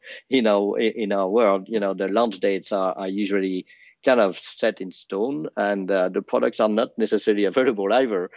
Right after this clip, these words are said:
to, uh, actually shoot. So that's where C G I comes into play, and, uh, it needs to be taken into account when you're looking at your marketing campaigns. What are you going to use? That means, you know, do I have even access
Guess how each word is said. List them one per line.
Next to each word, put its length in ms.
to, 420
uh, 200
actually 300
shoot. 340
So 160
that's 240
where 140
C 160
G 180
I 120
comes 500
into 300
play, 360
and, 240
uh, 240
it 160
needs 220
to 80
be 100
taken 280
into 240
account 420
when 140
you're 100
looking 380
at 180
your 100
marketing 400
campaigns. 560
What 200
are 80
you 260
going 320
to 100
use? 440
That 220
means, 320
you 80
know, 200
do 220
I 80
have 480
even 220
access 540